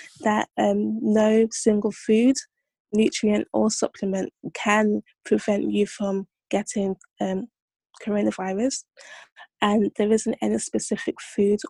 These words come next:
or supplement that can boost the immune system. Um, and that people should have more of a healthy and varied diet to support,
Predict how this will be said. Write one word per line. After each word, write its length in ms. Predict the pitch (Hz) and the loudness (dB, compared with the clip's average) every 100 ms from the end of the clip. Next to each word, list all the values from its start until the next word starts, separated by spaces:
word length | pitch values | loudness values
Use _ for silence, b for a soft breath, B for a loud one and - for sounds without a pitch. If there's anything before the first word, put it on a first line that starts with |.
| - - | -6 0
or 480 | 214 214 233 247 - | 2 4 2 0 -4
supplement 640 | - - - 196 190 - - | -4 -4 -4 -4 -4 -4 -6
that 160 | - | -6
can 300 | - 202 196 - | -4 -4 -4 -4
boost 360 | 202 196 - - | -2 -2 -6 -6
the 100 | - | -6
immune 320 | 202 190 202 | -4 -4 -4
system. 600 | 208 202 - - - 208 220 _ B B B - 220 | -6 -8 -8 -8 -8 -8 -12 _ B B B -8 -2
Um, 400 | 196 190 190 - B B - | -2 0 -2 -6 B B -4
and 180 | 226 202 | 0 0
that 240 | 202 185 - _ - | 0 -2 -4 _ -6
people 380 | 208 208 - | -4 -2 -4
should 220 | 208 214 - - | -4 -4 -4 -6
have 260 | 190 185 185 - _ b b _ 233 | -4 -4 -6 -12 _ b b _ -2
more 320 | 214 214 - | 0 2 0
of 120 | - | -2
a 40 | |
healthy 600 | 208 - 220 214 - 214 - | -6 -4 -2 -2 0 -4 -2
and 200 | 202 190 | -6 -4
varied 340 | 196 202 208 - | -2 0 0 0
diet 420 | 208 202 214 254 - - - | -4 -2 0 0 -2 -4 2
to 100 | 214 | 2
support, 680 | - - - - 233 269 | 2 -4 -2 2 4 2